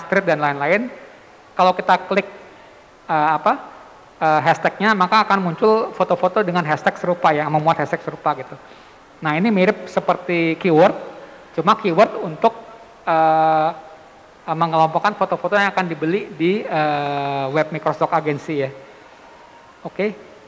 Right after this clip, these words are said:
Nah, kalau ki-, eh, keyword ini sangat penting,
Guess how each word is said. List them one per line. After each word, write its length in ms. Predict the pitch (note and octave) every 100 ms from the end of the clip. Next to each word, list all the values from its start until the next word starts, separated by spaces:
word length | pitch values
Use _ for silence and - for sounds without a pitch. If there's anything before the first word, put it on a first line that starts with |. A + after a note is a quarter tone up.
| -
Nah, 160 | F3 -
kalau 400 | - G3+ G#3+ G#3+ -
ki-, 160 | B3+
eh, 800 | - - G#3+ G#3 G#3+ G#3 G#3 G#3 G#3 - - - - - - - - -
keyword 400 | - G#3 G#3 G#3
ini 80 | C#4
sangat 320 | A#3 A3+ -
penting, 400 | A3 A3+ C4